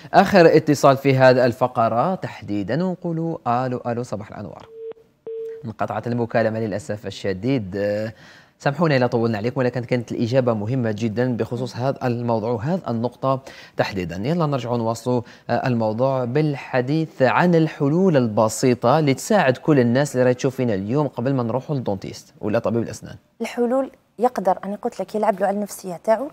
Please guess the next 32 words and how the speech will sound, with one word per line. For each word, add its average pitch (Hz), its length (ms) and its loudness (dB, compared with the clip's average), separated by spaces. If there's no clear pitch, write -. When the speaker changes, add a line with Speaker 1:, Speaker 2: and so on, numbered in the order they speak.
Speaker 2:
أولًا، 208 360 4
ثانيًا 240 460 4
إلا 208 180 0
شاف 214 260 -8
بلي 214 160 -2
الطفل 214 280 -4
هذا 196 220 0
ما 220 220 -2
ش-، 240 160 -4
ما 226 220 0
شرا-، 220 380 4
ما، - 240 0
ما 311 160 6
فهموش، 240 540 -2
ما، 226 220 4
هنا 254 420 4
لازم 254 400 4
يشري 247 400 0
هذوك 254 300 0
لي 233 200 4
غون 214 160 2
أونتي 220 480 0
سوسيون 226 540 -2
تاع 202 180 8
ال-، 196 460 4
يبات 226 280 0
بهم 220 220 2
إلا 220 120 4
كان 320 220 6
يدير 294 280 4
أصابع 247 320 0
كامل. 185 340 -6